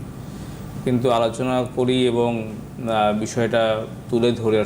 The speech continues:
চেষ্টা করি যে মানুষের জীবনে এত সমস্যা কেন আসে বা এত সমস্যা কেন সম্মুখীন হতে হচ্ছে। সুতরাং এই সমস্যা থেকে আপনি নিশ্চিতভাবে বেরোতে পারবেন।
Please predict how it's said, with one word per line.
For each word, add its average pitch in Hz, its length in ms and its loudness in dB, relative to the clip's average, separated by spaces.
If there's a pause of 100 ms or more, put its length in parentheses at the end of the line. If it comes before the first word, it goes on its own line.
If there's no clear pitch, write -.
চেষ্টা 117 320 -2
করি 98 280 0 (340)
যে 107 100 0
মানুষের 117 540 2
জীবনে 131 380 2
এত 107 260 0
সমস্যা 135 760 -2
কেন 113 260 2
আসে 107 400 -2 (600)
বা 113 80 4
এত 107 200 2
সমস্যা 123 600 -2
কেন 113 280 0
সম্মুখীন 117 640 0
হতে 101 240 -2
হচ্ছে। - 400 -4 (840)
সুতরাং 139 360 4 (160)
এই 143 280 2
সমস্যা 131 560 0
থেকে 143 260 0
আপনি 131 340 0
নিশ্চিতভাবে 135 1160 0 (680)
বেরোতে 123 340 4
পারবেন। 120 360 2